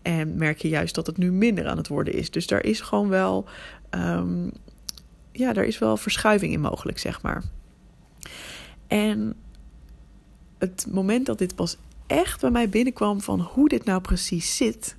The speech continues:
en wat nou het verschil is tussen mensen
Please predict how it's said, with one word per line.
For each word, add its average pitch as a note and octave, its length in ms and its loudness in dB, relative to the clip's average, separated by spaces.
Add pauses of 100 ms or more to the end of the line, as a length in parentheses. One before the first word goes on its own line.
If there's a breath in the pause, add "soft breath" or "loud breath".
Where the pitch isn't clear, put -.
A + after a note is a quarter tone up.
en F#3 180 -2
wat B3 180 0
nou A3+ 140 -2
het G3+ 100 -4
verschil - 600 0
is - 220 -2
tussen - 280 -4
mensen F3+ 420 0